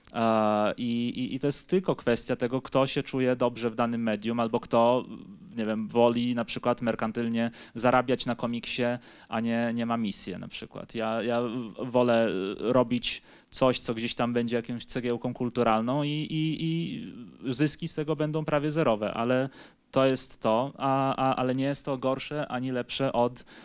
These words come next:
podejścia, y, człowieka, który woli robić mniej, ale właśnie tylko na jakieś konkursy albo do jakichś, e, komercyjnych zleceń i zarabiać na komiksie porządnie.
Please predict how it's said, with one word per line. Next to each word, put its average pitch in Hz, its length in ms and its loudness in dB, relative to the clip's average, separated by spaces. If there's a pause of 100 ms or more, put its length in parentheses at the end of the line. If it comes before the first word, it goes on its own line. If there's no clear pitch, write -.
(140)
podejścia, 123 640 4 (240)
y, 110 40 -4
człowieka, 120 380 0
który 123 300 0
woli 120 260 4
robić 117 300 0
mniej, 120 320 2
ale 117 200 2
właśnie 113 280 -2
tylko 120 260 -6
na 117 80 0
jakieś 113 220 -4
konkursy 120 520 -2
albo 117 240 0
do 113 80 0
jakichś, 110 380 -2 (320)
e, 107 360 4
komercyjnych 110 580 0
zleceń 113 420 0
i 117 200 0
zarabiać 110 520 2
na 110 100 -2
komiksie 110 420 -2
porządnie. 104 580 -4